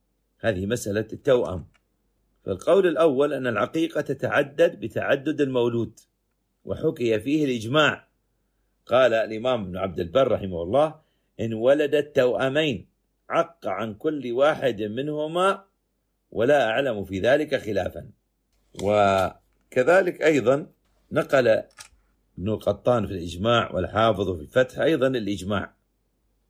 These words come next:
وقال أيضا العلامة الشنقيطي في كتابه الأضواء أثناء حديثه عما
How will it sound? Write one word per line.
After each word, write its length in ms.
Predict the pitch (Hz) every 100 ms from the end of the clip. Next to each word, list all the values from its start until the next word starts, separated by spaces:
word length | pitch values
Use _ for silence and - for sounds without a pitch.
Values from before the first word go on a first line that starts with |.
| -
وقال 1300 | 104 110 107 - _ _ _ _ - 180 120 - - _ _ _
أيضا 440 | 120 107 95 113 117 _ _ _
العلامة 540 | 82 85 101 113 104 90
الشنقيطي 840 | 82 - 92 95 90 - 117 95 - _ -
في 120 | -
كتابه 760 | - 110 110 95 95 85 87 - 92
الأضواء 640 | 90 101 107 127 - - _ _ _ _ _ _ -
أثناء 280 | - 117 104
حديثه 580 | 92 90 120 90 95
عما 380 | 90 101 101 107